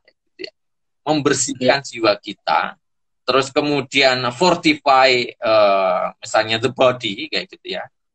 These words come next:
Speaker 1: Eh, membentengi tubuh kita dari penyakit-penyakit misalnya, karena itu ada proses metabolisme tubuh kita itu biasanya tak pernah berhenti sebelum puasa.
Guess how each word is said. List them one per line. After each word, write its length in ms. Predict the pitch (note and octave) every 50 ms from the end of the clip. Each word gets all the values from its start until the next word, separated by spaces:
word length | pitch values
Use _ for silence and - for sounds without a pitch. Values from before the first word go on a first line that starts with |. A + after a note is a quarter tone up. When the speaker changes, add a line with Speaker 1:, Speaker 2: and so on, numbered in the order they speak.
| _ -
Speaker 1:
Eh, 80 | G#2+ A2+
membentengi 880 | A#2+ B2 C3 C3+ C#3 B2+ B2 C3+ C3+ C3 B2+ C3+ D3 C#3+ D3+ D#3 D3+
tubuh 400 | D#3 - D#3 B2 - - C3+ -
kita 400 | - - B2+ _ - A#2 A2+ B2
dari 240 | - B2 A#2 A#2+ A#2+
penyakit-penyakit 1040 | - C3 B2 B2 A#2 A#2 - B2+ - _ - A#2+ A#2+ A#2 G#2+ G2 - - - - _ -
misalnya, 480 | B2+ A#2+ - A2 G2+ G#2 G2+ - G#2+ -
karena 400 | - G2+ G#2+ A2 B2+ C#3 C#3 B2+
itu 160 | A#2+ A2+ -
ada 320 | D3+ C#3 C3 - A#2+ A2 -
proses 400 | - B2 A2+ - - C3 - - -
metabolisme 720 | A#2+ - - A2+ B2 - - A2+ A2+ A2 A2 - - A#2+ A2+ _
tubuh 320 | _ - B2 - - A2+ -
kita 320 | - - - - A#2 A2+
itu 160 | A2+ - _
biasanya 480 | _ - A#2 G#2+ G#2+ A2+ A2+ B2 C#3 C3+
tak 240 | - B2+ - - -
pernah 240 | - - A2+ G#2+
berhenti 480 | G#2+ - G2 F#2+ G2+ G#2 B2 _ - A#2
sebelum 400 | - - - - G#2 G2 F#2+ F#2+
puasa. 400 | - - - - - - - -